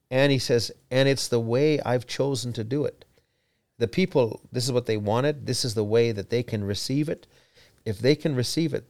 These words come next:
this is, is the same as God speaking to me. So this is, this is referring not just to Moses, but it's referring now to the prophets that would come and the ultimate prophet,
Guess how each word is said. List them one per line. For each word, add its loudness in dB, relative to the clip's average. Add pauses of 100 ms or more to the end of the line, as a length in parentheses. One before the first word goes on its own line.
(120)
this 0
is, -4
is -4
the -4
same 0
as -2
God 0
speaking -10
to -14
me. -14 (1120)
So 4
this 4
is, -2
this -2
is -2
referring -2 (1160)
not 0
just -2
to -4
Moses, 0 (100)
but 0
it's -6
referring -2
now 0
to -4 (580)
the -8
prophets 2
that -2
would -6
come -2
and -2
the -6
ultimate 0
prophet, -8